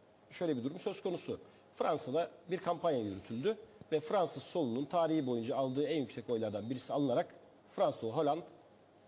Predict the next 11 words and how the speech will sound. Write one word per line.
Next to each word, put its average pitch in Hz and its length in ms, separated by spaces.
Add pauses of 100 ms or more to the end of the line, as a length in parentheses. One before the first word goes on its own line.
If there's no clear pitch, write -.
başkan 208 280
seçildi. 76 380 (800)
Bununla 254 320
ilgili 143 220
o 175 60
kampanyayı 180 440
yürüten 160 380 (260)
firmayla 180 420
biz 185 120
görüştük. 180 340 (1080)
Fransa'nın 220 680